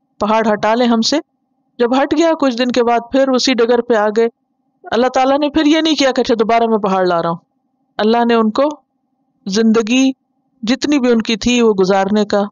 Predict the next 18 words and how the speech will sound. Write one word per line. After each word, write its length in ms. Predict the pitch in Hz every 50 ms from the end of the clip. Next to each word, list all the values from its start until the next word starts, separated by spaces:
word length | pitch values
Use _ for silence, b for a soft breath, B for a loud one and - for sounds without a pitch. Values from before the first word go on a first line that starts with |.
| _ _ _ _ _ _ _ _ _ _ -
वक्त 400 | 202 175 185 214 214 214 - -
और 80 | 196 190 180
मोहलत 300 | 190 185 220 233 220 196
दी, 200 | 175 185 247 285 320 330 - _ _ _ _ _ _ _ _ _ _ _ _ -
और 120 | - 240 269
उनमें 200 | 285 285 294 294
से 100 | - 285
कुछ 220 | 285 294 269 -
लोगों 160 | 285 285 285 277
ने 80 | 277 269
तौबा 260 | - 226 226 240 277
भी 120 | 269 302 262
की 160 | 262 262 262
होगी। 300 | 240 240 233 220 - 226 - _ _ _ _ _ _ _ _ _ _ _ _ _ -
तो 60 | 233
ये 200 | 226 226 285 320 320
जो 120 | - 302 294 302 302 - _ _ _ _ _ _ _ _
हमें 480 | - - 226 240 247 262 277 277 277 277